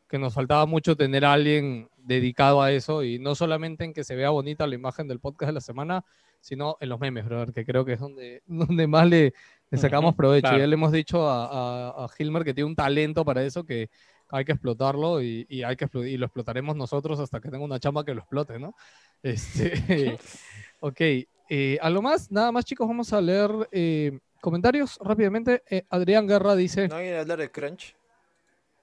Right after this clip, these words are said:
Speaker 1: No,
Speaker 3: Ya,
Speaker 1: ya,
Speaker 3: ya.
Speaker 1: Capitán Crunch, ya hablamos la vez pasada, ya.
Speaker 2: Ya fue, ya.
Speaker 1: Sí, ya, ¿para qué, weón?
Speaker 3: Ya, ok.
Speaker 1: Eh, Adrián Guerra dice, "Saludos, Wilsonians. Tiempo que no dejaba saludito. Esta semana estuve testeando la potencia de mi,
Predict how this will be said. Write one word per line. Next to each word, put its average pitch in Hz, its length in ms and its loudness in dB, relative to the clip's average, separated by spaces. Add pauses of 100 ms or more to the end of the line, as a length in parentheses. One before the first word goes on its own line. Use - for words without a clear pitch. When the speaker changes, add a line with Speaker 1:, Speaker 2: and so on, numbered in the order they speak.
Speaker 1:
No, 202 340 -4
Speaker 3:
Ya, 220 80 -2
Speaker 1:
ya, 233 80 -2
Speaker 3:
ya. 233 40 -12
Speaker 1:
Capitán 220 340 0
Crunch, 349 240 -2
ya 269 100 4
hablamos 254 260 0
la 208 80 4
vez - 60 -6
pasada, 214 380 -2
ya. 220 100 0 (100)
Speaker 2:
Ya - 20 -6
fue, 175 280 -2
ya. 156 240 -12 (180)
Speaker 1:
Sí, - 160 -12 (220)
ya, 294 120 -10
¿para 320 160 -14
qué, 330 180 -10
weón? 139 400 -14
Speaker 3:
Ya, 110 180 -10
ok. 101 140 -18
Speaker 1:
Eh, 160 340 -12 (240)
Adrián 202 240 -2
Guerra 226 220 2
dice, 190 240 0
"Saludos, 202 360 2
Wilsonians. 185 680 -2 (440)
Tiempo 240 340 0
que 185 260 -4
no 196 120 -4
dejaba 220 260 -2
saludito. 170 560 -2 (200)
Esta 180 200 -6
semana 196 460 -6
estuve 196 300 -4
testeando 190 500 -6
la 196 120 -2
potencia 175 540 -6
de 165 160 -4
mi, 135 320 -10